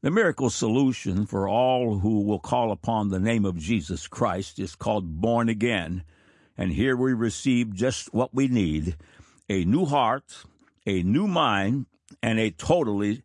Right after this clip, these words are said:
saved soul. Those of you who have come to this deep and dark pit of hopelessness, I want you to know the hope that outshines all hopes is just a click away, just minutes.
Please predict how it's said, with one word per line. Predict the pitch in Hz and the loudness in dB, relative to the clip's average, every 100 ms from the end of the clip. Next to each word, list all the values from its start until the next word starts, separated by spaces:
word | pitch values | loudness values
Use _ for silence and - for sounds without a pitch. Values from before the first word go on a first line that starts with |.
| _ | _
saved | - 135 113 107 101 - | -8 -2 0 0 -2 -10
soul. | - - 135 120 76 _ _ _ _ _ _ _ _ _ _ _ _ _ _ _ _ _ | -8 0 2 0 -4 _ _ _ _ _ _ _ _ _ _ _ _ _ _ _ _ _
Those | 123 180 156 | 2 2 2
of | 139 117 | 0 2
you | 147 165 | 2 2
who | 131 | 2
have | 123 - | 0 -2
come | - 143 | -2 -2
to | 143 131 | 0 0
this | 123 98 | 0 -2
deep | 87 92 151 - | -4 0 0 0
and | 107 104 | -2 0
dark | 107 131 131 _ _ _ | 0 0 -2 _ _ _
pit | 156 120 | -4 -2
of | 104 | -6
hopelessness, | - 147 - 110 - 110 139 - | -2 -2 -2 -6 -6 -4 -6 -2
I | 113 | -2
want | 117 147 113 | 0 -2 0
you | 123 | 0
to | 107 | 0
know | 113 131 113 147 - _ _ | 0 0 0 -4 -12 _ _
the | 110 | -2
hope | 95 - 180 - | 0 0 -2 -2
that | 123 | -2
outshines | 123 135 123 - 139 143 156 143 - | 0 0 -2 -4 0 2 2 -2 -2
all | 147 170 180 | 0 2 0
hopes | - 220 104 - - - - _ | -2 -2 -2 -6 -20 -20 -20 _
is | 123 113 | -4 -4
just | - 147 135 - | -2 -2 -2 -4
a | 104 - _ | -4 -6 _
click | - 196 | -4 -2
away, | 156 117 120 127 156 - _ _ | 0 2 2 2 0 -4 _ _
just | 101 95 175 175 - - | -8 -2 -2 -2 -12 -12
minutes. | 110 113 190 110 - - - | -2 0 0 -2 -6 -14 -16